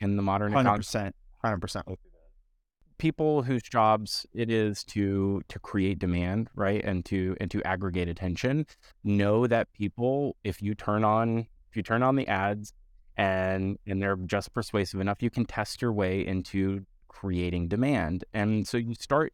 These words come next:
Speaker 1: I think we have been at a moment, we had a, uh, one of our,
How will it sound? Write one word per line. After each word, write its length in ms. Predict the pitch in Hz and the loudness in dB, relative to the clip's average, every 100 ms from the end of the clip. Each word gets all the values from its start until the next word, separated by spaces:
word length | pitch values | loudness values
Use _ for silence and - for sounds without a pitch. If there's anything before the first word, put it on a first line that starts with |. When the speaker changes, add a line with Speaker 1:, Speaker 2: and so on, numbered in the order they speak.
| - | -2
Speaker 1:
I 80 | 113 | -2
think 200 | 135 139 | -2 -2
we 140 | 151 | -2
have 260 | 143 151 110 | 0 -4 -2
been 240 | 127 139 | 0 0
at 160 | 135 110 | 0 0
a 60 | 107 | 0
moment, 360 | 104 98 95 - _ _ _ _ _ - - - | 0 0 -2 -6 _ _ _ _ _ -20 -20 -6
we 120 | 113 | -2
had 180 | 117 107 | 2 2
a, 200 | 92 - | 2 0
uh, 260 | 92 92 - | -2 -2 -4
one 180 | 107 127 | -2 0
of 80 | |
our, 220 | 110 92 | 2 0